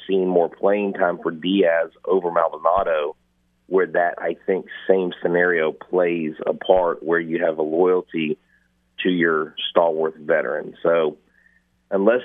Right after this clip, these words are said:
Dusty has a mind shift, I don't know that that's gonna happen, but I think it's something that absolutely needs to happen in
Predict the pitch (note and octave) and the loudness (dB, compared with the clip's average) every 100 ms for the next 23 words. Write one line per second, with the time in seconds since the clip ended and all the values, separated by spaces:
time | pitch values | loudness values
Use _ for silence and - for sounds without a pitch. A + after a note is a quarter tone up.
0 | G2+ A2+ A#2 - A#2+ G2+ F#2+ F2 F2 G2+ | 0 0 0 0 0 0 -2 0 -2 -2
1 | G#2+ - A2 A2 G#2+ - _ _ _ _ | -6 0 2 2 -2 -12 _ _ _ _
2 | _ - F#2+ A2 F#2+ G2 F#2+ F#2+ F2+ F2+ | _ -4 0 0 0 0 2 0 0 -2
3 | F2 - E2 D2+ F2+ F2 - D#2+ D2+ D#2+ | -2 -2 -2 0 0 -2 -4 -6 -2 -2
4 | D#2 F2 F2 E2+ - - D#2+ D#2+ D#2+ - | -2 -4 -4 -4 -2 -2 -2 0 0 0
5 | E2 D#2 - D#2+ D2 D#2 E2 D2+ D2+ D2 | -2 -2 0 -2 -2 -2 -2 -2 -2 -2
6 | - C#2+ | -4 -10